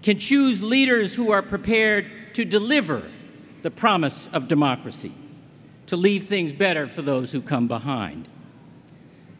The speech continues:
I'm not asking anybody to be merely transactional, without values or conviction. Far from it.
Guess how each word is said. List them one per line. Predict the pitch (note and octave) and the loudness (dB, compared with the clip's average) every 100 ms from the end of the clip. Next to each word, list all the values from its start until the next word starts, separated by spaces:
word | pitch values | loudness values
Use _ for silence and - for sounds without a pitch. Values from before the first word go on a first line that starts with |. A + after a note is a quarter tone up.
| - | -6
I'm | - A#3+ | 0 2
not | B3+ A3+ | 2 2
asking | G#3+ G#3+ G3+ F#3+ - | 0 -2 -8 -10 -2
anybody | B3 C4 G#3 F#3 D#3 C3+ C#3 | 0 0 0 0 0 -4 -8
to | - | -8
be | D3+ E3 | -4 -2
merely | D#3+ F#3+ F#3+ F3+ E3+ | 0 0 0 0 -2
transactional, | - F3+ E3 C#3+ C3+ - - - - - - - | -4 -2 0 0 -2 -4 -8 -8 -10 -16 -20 -8
without | C3 D3 C#3+ - - - | -2 0 0 -6 -16 -12
values | A#2+ F3 F#3+ F3 D#3+ B2 G#2+ F2+ - - - - - - | 2 2 2 -2 -6 -6 -8 -14 -18 -20 -20 -20 -20 -4
or | E3 | -4
conviction. | D3 F3 C3+ E3+ - A2+ | 0 -2 2 0 0 -6
Far | G2 F#3 F#3+ | -2 0 0
from | G3 G3+ | 0 -4
it. | A#2 | -4